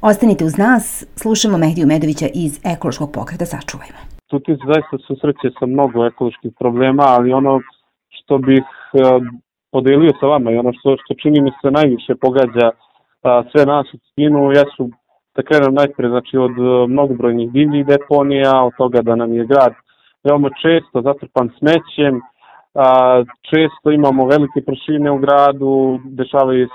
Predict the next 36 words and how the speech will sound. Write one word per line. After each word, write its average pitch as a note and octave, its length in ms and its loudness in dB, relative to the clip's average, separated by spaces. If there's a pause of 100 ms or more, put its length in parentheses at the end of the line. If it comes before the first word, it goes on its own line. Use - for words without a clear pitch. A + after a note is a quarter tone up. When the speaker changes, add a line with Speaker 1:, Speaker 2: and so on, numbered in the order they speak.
Speaker 2:
se B2 220 0 (380)
iskopi C#3+ 760 -2 (100)
za, A#2+ 360 4 (140)
a, A#2+ 540 4 (360)
velike C#3 300 -2
zgrade C3+ 320 0
koje B2 220 -4
se - 180 -6
rade B2 240 0
u A2+ 60 -8
Tutinu, D3 500 -4
verovatno B2 500 -2
ste C3+ 180 -8
i B2 40 -4
vi, B2+ 220 -2 (460)
a, B2 280 2 (100)
sami C3 440 0 (120)
svedoci, C#3+ 380 -2
možda B2 200 -4
ste - 120 -16
dolazili C3 440 0
skoro, C3 320 0
videli A#2+ 300 -4
ste - 160 -14
da A#2 160 -8
se C3+ 100 -2
grade, A#2+ 440 0 (480)
a, A#2+ 300 4 (160)
zgrade D#3 680 0 (120)
i E3 160 -2
da, D#3 500 2
na D3+ 100 -2
primer, D3+ 440 -4
iz D3+ 160 -2 (100)
tih D3 200 2 (280)
iskopa D3 960 2